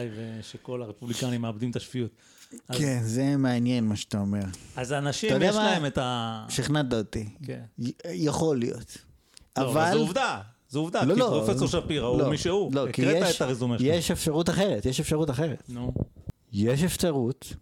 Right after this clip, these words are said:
Speaker 2: שנעשתה איזושהי טעות ב-
Speaker 1: רק אחת.
Speaker 2: מינוי, <laughs> במינוי הראשון שלו, במינוי איזשהו, בתור בכיר, ומאז הוא כבר התגלגל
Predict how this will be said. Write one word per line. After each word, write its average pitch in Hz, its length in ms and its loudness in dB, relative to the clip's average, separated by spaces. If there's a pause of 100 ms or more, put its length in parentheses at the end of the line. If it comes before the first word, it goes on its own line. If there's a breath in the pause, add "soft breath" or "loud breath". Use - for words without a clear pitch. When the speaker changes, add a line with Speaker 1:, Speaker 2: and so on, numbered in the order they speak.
(880)
Speaker 2:
שנעשתה 101 1400 -2
איזושהי 135 300 0
טעות 120 600 -4 (720)
ב- 101 40 0 (540)
Speaker 1:
רק 127 140 -6
אחת. - 420 -4 (140)
Speaker 2:
מינוי, 147 480 4 (160)
<laughs> 151 180 -4
במינוי 131 420 4
הראשון 123 460 2
שלו, 104 300 -2 (880)
במינוי 113 640 0 (240)
איזשהו, 113 300 -4 (120)
בתור 123 320 -2
בכיר, 117 480 0 (560 loud breath)
ומאז 135 640 4
הוא 160 120 0
כבר 131 160 0
התגלגל 123 760 2